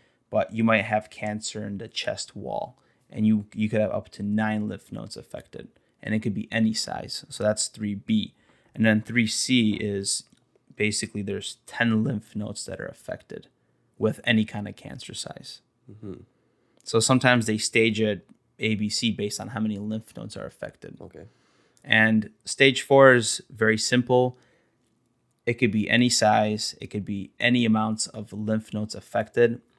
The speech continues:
Speaker 1: The biggest key here is that the cancer is metastasized. So what that means is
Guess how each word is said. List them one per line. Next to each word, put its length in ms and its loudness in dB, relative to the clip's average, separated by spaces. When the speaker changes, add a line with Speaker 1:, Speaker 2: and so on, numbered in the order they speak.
Speaker 1:
The 200 0
biggest 500 6
key 320 2
here 560 0
is 280 -4
that 380 -4
the 140 2
cancer 420 2
is 120 2
metastasized. 800 -4
So 180 -8
what 160 0
that 160 6
means 380 2
is 380 -6